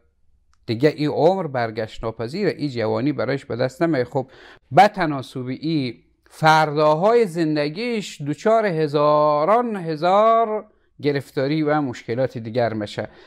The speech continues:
از طرف خانواده، از طرف کار،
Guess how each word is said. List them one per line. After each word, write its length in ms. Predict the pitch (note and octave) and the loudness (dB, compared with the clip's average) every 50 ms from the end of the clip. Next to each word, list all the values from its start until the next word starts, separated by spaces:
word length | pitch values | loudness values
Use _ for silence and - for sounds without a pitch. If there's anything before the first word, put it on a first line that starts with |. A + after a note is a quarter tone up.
| - - | -6 -2
از 240 | - C#3+ C3+ - - | -2 -2 -2 -2 -4
طرف 280 | C3+ C3 B2+ B2+ B2 C3 | -4 -4 -4 -4 -6 -10
خانواده، 800 | - - B2 A2+ A2 A2 G#2+ G2+ G#2+ B2+ C3+ C#3 C3+ C3 C3+ _ _ _ _ _ | -8 -6 -6 -6 -6 -6 -8 -6 -2 0 0 0 0 -2 -4 _ _ _ _ _
از 220 | - C3 B2+ - - | -4 -4 -4 -2 -4
طرف 320 | C3+ B2 A#2+ A#2 - - G#2+ - - | -4 -4 -4 -4 -6 -10 -14 -14 -8
کار، 540 | - B2 C3 C#3+ C#3+ C#3+ C#3 C3 C3+ C3 | -2 0 2 2 4 2 0 -2 -6 -10